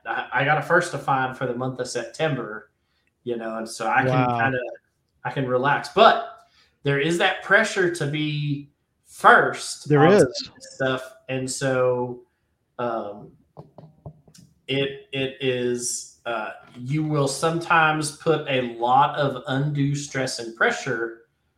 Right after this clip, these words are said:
Speaker 1: on yourself trying to solve, either be the first person to solve it, because you'll see a lot of that too on some really good puzzles.
Speaker 2: Yeah.
Speaker 1: You'll go back and see where somebody posted a note and said, "First to solve."
Speaker 2: Right.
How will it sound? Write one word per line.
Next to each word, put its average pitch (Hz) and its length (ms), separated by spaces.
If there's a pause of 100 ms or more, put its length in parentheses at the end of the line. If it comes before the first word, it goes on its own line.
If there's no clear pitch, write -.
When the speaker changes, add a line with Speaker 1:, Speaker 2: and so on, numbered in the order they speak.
(680)
Speaker 1:
on 127 200
yourself 123 640
trying 147 500
to 147 280
solve, 131 720
either 131 200
be 131 160
the 123 120
first 165 360
person 196 340
to 120 80
solve 175 360
it, 117 180
because 127 460 (360)
you'll 143 140
see 175 180
a 160 80
lot 151 240
of 139 60
that 147 240
too 165 300
on 131 180
some 120 280
really 147 260
good 143 320
puzzles. 156 640 (200)
Speaker 2:
Yeah. 135 220
Speaker 1:
You'll 143 120
go - 260
back 147 240
and 131 140
see 139 160
where 131 160
somebody 139 720
posted 151 400
a 123 80
note 143 320
and 131 160
said, 127 420 (280)
"First 143 280
to 139 60
solve." 139 580 (320)
Speaker 2:
Right. 131 320